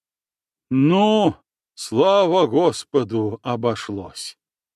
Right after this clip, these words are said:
Помолимся, братья!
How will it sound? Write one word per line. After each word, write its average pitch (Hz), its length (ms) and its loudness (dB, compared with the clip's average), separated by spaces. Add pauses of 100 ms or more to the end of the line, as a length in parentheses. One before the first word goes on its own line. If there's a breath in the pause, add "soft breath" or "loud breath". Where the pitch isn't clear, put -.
(640)
Помолимся, 214 1000 2
братья! 135 880 -2